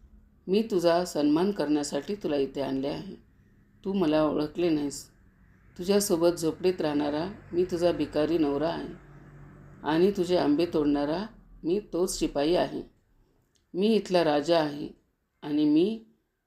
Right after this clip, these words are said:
तोच दाढीवाला बकरा आहे. मी भिकारी झालो आणि तुझ्यावर प्रेम केलं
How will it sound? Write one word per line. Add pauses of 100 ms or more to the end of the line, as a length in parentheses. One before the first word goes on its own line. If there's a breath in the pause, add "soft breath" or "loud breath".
(380)
तोच
दाढीवाला
बकरा
आहे. (380)
मी
भिकारी
झालो (460 soft breath)
आणि
तुझ्यावर
प्रेम (100)
केलं